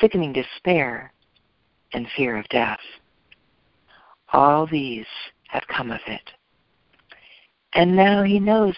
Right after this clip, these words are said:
that these things need not be. Not one is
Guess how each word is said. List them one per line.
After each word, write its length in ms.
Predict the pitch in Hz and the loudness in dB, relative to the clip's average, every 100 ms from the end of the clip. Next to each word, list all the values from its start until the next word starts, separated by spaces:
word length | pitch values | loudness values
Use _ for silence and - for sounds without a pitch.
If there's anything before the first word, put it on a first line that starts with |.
| 170 | 0
that 120 | - _ | -2 _
these 280 | - 190 202 - - | 0 2 0 -6 -6
things 300 | 165 170 180 | -4 -2 -4
need 320 | 165 160 175 151 | -4 -2 -2 -2
not 280 | 143 151 - - | -4 -4 -6 -4
be. 480 | 151 151 120 120 _ _ _ _ _ _ _ _ _ _ _ _ - _ - | -2 -2 -4 -10 _ _ _ _ _ _ _ _ _ _ _ _ -20 _ 0
Not 380 | 135 143 180 - - | 4 6 4 -2 -8
one 560 | 139 131 117 113 107 - _ _ _ - | -4 -4 -4 -10 -18 -20 _ _ _ -12
is 120 | 113 | -8